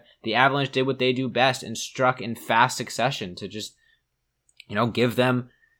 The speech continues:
an insurmountable lead. It, it's frustrating. It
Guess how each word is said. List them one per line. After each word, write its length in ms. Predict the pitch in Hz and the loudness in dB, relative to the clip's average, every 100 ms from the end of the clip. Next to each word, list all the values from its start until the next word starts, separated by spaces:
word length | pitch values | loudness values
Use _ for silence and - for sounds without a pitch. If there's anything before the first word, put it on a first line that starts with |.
| _ _ _ _ - | _ _ _ _ -10
an 220 | 117 107 _ _ - 120 113 | -10 -10 _ _ -10 -8 -4
insurmountable 800 | 131 143 139 147 127 143 135 143 | 2 2 2 6 6 6 4 0
lead. 320 | 139 165 - | 0 0 -2
It, 240 | - 117 - | -4 -8 -6
it's 160 | 123 | -6
frustrating. 560 | - 143 - 139 92 92 | 4 4 4 2 0 -2
It 120 | 98 | -6